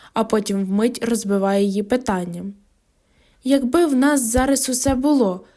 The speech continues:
якби я не знав Скотті». «Ти про що?» Він на півсекунди переводить погляд на мої губи.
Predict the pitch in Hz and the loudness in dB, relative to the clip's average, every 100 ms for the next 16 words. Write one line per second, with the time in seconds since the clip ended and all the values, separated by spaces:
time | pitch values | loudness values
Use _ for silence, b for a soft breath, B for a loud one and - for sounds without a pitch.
0 | b b 233 226 233 320 294 294 247 233 | b b -2 0 4 4 6 4 4 2
1 | 220 254 247 - 240 196 185 185 190 - | 2 2 0 0 0 -2 -2 -10 -12 -16
2 | _ _ _ _ _ _ _ _ _ 226 | _ _ _ _ _ _ _ _ _ -6
3 | 214 247 262 - - 202 202 - _ _ | -2 -2 0 0 0 0 -2 -12 _ _
4 | _ _ _ _ _ _ - 339 294 240 | _ _ _ _ _ _ -4 0 2 2
5 | 285 277 226 226 285 285 226 214 208 208 | 2 2 0 -2 -2 0 -2 -2 -2 -2
6 | 233 220 - 247 254 240 226 220 233 247 | -2 -4 -4 -2 0 -2 -2 -2 0 0
7 | 254 247 202 180 | 0 0 0 -2